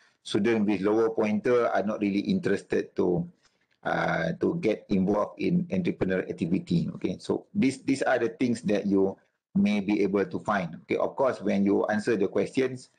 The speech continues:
okay, uh, okay, try to send the questions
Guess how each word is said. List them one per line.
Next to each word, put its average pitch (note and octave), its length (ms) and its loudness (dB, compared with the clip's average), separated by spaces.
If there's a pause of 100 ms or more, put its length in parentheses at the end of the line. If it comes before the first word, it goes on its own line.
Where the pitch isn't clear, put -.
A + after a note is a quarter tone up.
(360)
okay, G#2+ 420 -2
uh, E2+ 280 0 (1080)
okay, G#2+ 120 0
try A#2+ 340 0
to G2+ 500 2 (440)
send A#2+ 340 0
the G2+ 80 2
questions G#2 540 -2